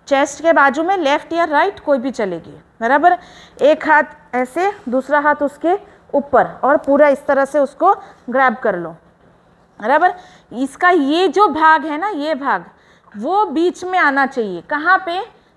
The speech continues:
चेस्ट के बीच की हड्डी आपको feel होती है सब में ही, बराबर। दोनों चेस्ट के nipples के just बीच में, या तो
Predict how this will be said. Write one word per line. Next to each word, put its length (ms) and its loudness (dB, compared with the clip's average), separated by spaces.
चेस्ट 440 -2
के 220 -4
बीच 480 -4
की 140 0
हड्डी 360 2
आपको 340 2
feel 260 -2
होती 300 -2
है 120 0
सब 280 -2
में 120 -4
ही, 140 -12
बराबर। 420 2
दोनों 580 -2
चेस्ट 440 -2
के 200 -4
nipples 760 -2
के 280 -4
just 400 0
बीच 360 2
में, 260 -6
या 280 4
तो 260 -6